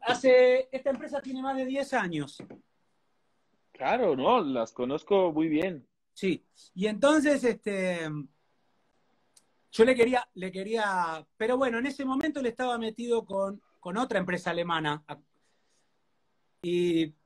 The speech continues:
Speaker 1: y yo soy un, un loco por las guitarras alemanas.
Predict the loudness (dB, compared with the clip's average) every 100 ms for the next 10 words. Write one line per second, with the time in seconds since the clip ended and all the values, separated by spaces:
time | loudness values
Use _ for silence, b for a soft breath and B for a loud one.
0 | _ -14 0 2 4 2 0 -4 -6 -4
1 | 2 4 4 4 0 0 0 -2 -6 _
2 | -8 -2 2 2 2 2 2 2 2 0
3 | -6